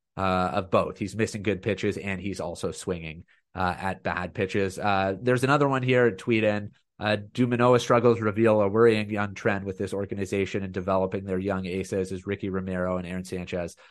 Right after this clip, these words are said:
also had horrible struggles after great success for a year or two?" Well, like, Ricky Romero is so long ago. It's not this front office. Like, even Aaron Sanchez was a Anthopoulos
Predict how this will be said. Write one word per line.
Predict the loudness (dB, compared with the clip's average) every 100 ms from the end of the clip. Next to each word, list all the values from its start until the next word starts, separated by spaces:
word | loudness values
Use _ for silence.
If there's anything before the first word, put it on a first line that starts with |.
| _ -2
also | 0 2 0
had | 0 -2
horrible | -2 -2 -4
struggles | -4 -4 -4 -4 -6
after | -8 -10 -10 -8
great | -8 -8
success | -10 -8 -8 -6
for | -6
a | -6
year | -6 -8
or |
two?" | -6 -8 -8 -18 _
Well, | 4 6
like, | 6 0
Ricky | 0 2 4
Romero | 2 0 2 4 6 4 2
is | -2 2
so | 4
long | 4 0 -2
ago. | -4 -2 -2 -2 -6 -10
It's | -4
not | -2 0
this | -2 -4
front | -4 -2
office. | -2 0 2
Like, | 2 2
even | 4 6
Aaron | 6 2
Sanchez | 0 -2 -2 2 0 0 -4 -10 -16 _ _ _ _ _ 0
was | 0 2
a | 0 -2 -2
Anthopoulos | -2 0 0 2 4 4 2 0 -10 -14 -18